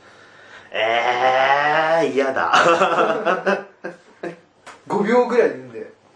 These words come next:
Speaker 1: あ、滝さん、それ歌ってください。
Speaker 2: <laughs> あれ、歌ないですよ。ビージーエム歌あったらもう、トークと歌でこう。
Speaker 1: いや、あの、ギター弾くんで、あの、谷木さんのハミングっていう形で。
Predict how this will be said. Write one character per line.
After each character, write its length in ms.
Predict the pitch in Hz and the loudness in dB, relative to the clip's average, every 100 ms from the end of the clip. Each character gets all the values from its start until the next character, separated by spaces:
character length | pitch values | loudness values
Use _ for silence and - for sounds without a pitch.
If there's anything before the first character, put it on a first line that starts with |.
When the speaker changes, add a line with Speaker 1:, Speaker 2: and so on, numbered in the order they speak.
| _ | _
Speaker 1:
あ、 200 | 117 - - _ _ _ _ _ _ - _ 185 247 - - - | -6 -6 -10 _ _ _ _ _ _ -20 _ 0 0 0 -8 -2
滝 160 | 185 185 | 0 2
さ 120 | 196 | 2
ん、 60 | - | 4
そ 100 | 143 | 2
れ 80 | - | 2
歌 240 | 101 107 | 0 -2
っ 40 | |
て 60 | 98 | -2
く 60 | 101 | -6
だ 120 | - | -8
さ 100 | - | -12
い。 20 | - - _ - | -14 -20 _ 0
Speaker 2:
<laughs> 880 | - 170 180 170 175 - - - 180 | 4 4 2 0 -2 -8 -16 -12 -6
あ 100 | 220 | -2
れ、 80 | 214 | -2
歌 280 | 196 247 | -2 -4
な 80 | 202 | -4
い 60 | 190 | -6
で 60 | |
す 40 | 135 | -12
よ。 120 | 135 | -12
ビ 80 | 202 | -12
ー 80 | 220 | -10
ジ 100 | 247 | -8
ー 40 | |
エ 80 | 262 | -8
ム 140 | 170 185 | -8 -4
歌 180 | 208 | -2
あ 60 | 175 | -2
っ 40 | |
た 60 | 147 | -4
ら 120 | 135 | -8
も 260 | 139 131 117 | -10 -14 -12
う、 20 | |
ト 80 | 139 | -8
ー 260 | 135 233 | -8 -10
ク 60 | - | -4
と 80 | - 302 | 0 2
歌 160 | - 196 | 2 2
で 100 | 156 | -2
こ 220 | 165 156 | -6 -2
う。 20 | |
Speaker 1:
い 20 | 156 | 0
や、 240 | - - _ - | 0 -4 _ 0
あ 120 | 156 | 0
の、 140 | 143 | 2
ギ 160 | - 208 | -4 -4
タ 120 | 220 | 0
ー 120 | 151 - | 2 0
弾 100 | - | -6
く 120 | 110 | -12
ん 140 | 101 | -8
で、 340 | 123 127 - - | -4 -4 -4 -10
あ 60 | 117 | -12
の、 60 | |
谷 220 | - 156 | -10 -8
木 60 | 185 | 0
さ 120 | 196 | 2
ん 20 | |
の 80 | 175 | 2
ハ 180 | - 160 | 0 -2
ミ 120 | 170 | -2
ン 100 | 151 | -4
グ 80 | - | -8
っ 300 | - - 123 | -14 -14 -10
て 80 | 135 | -6
い 60 | 123 | -6
う 40 | |
形 260 | 104 98 - | -8 -14 -16
で。 300 | 110 107 | -14 -14